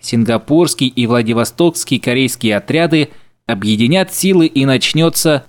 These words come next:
у раскосеньких весёлая жизнь. Однако радует. Посланное генерал-адмиралу судно вовремя доставило Сингапур радиостанцию, и я успею отдать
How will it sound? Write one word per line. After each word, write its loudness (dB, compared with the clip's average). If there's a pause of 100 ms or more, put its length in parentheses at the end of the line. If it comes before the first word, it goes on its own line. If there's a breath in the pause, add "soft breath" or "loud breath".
у 2
раскосеньких 0
весёлая 2
жизнь. 0 (240)
Однако 0
радует. 0 (300)
Посланное 2
генерал-адмиралу 0
судно 2
вовремя 2
доставило 2
Сингапур 0
радиостанцию, 0 (360)
и 0
я 2
успею 0
отдать -2